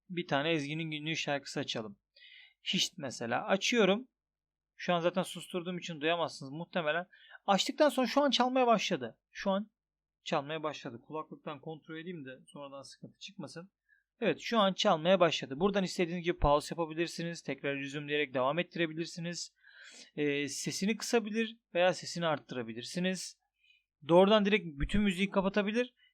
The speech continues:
ya da direkt skip diyerek bir sonraki müziğe geçebilirsiniz. Mesela ben şu an stop diyeceğim ve bitti. Bu kadar.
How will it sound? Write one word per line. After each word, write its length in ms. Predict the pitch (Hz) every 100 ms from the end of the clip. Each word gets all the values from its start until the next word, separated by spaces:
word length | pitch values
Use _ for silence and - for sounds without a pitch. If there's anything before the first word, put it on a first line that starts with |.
| -
ya 120 | 196
da 260 | 214 202 180
direkt 180 | 202
skip 360 | 202 - 214 -
diyerek 340 | 202 196 208
bir 80 | 175
sonraki 420 | 196 190 185 185
müziğe 320 | 185 175 180 190
geçebilirsiniz. 840 | 175 - 160 180 180 165 175 -
Mesela 320 | 190 147 147 143
ben 140 | 147
şu 180 | - 135
an 240 | 139 202
stop 440 | - - - 165 -
diyeceğim 420 | 127 127 170 196 _ _ _ _ _ -
ve 80 |
bitti. 360 | 190 - - - _ _ _ _ _ -
Bu 60 |
kadar. 300 | 190 113 98